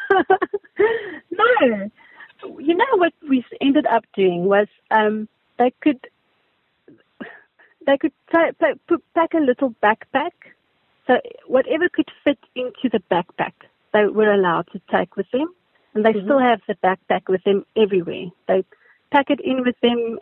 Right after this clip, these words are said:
Speaker 1: Um, it stays with them by their seats. And then also what they have is blankets. They've got these special blankets that the one,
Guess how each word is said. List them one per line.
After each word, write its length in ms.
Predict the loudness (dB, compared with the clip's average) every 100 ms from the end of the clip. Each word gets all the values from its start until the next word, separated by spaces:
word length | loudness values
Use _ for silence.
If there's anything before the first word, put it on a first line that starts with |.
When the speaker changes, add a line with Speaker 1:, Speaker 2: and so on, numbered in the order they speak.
| -4
Speaker 1:
Um, 280 | -2 0 -2 -8
it 120 | -12 -12 _ _ _
stays 320 | 2 2 2
with 160 | 0 0
them 240 | -2 -2 0
by 180 | 2 4
their 180 | 2 -2 -10
seats. 320 | -10 -10 _ -20 _ _ _ _ _ _ _
And 160 | 0 2
then 100 | 0
also 400 | 2 2 2 2
what 160 | 0 2
they 120 | 0
have 220 | 2 0
is 140 | -2 -8 _
blankets. 520 | 0 2 0 -6 -10 _ -20 -2
They've 200 | -2 2
got 180 | -2 0
these 180 | -2 -2 -4 _ _
special 340 | -2 0 0
blankets 520 | 0 2 2 0 -4 -4 -2
that 160 | -4 -6 _ -20 _
the 100 | -2
one, 440 | 2 0 0 -6